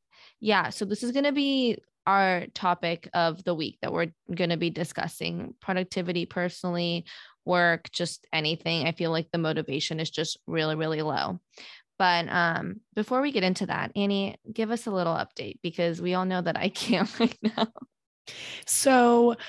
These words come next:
Speaker 2: not much has changed in, like, my personal life. I'm still in school.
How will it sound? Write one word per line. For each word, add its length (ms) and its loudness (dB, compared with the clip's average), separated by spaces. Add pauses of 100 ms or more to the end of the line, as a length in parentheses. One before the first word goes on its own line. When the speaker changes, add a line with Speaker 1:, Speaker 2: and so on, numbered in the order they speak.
(200)
Speaker 2:
not 360 8
much 220 4
has 160 0
changed 500 0
in, 360 0
like, 200 -2
my 140 -4
personal 920 -2
life. 460 -2
I'm 80 -4
still 360 0
in 160 -4
school. 760 4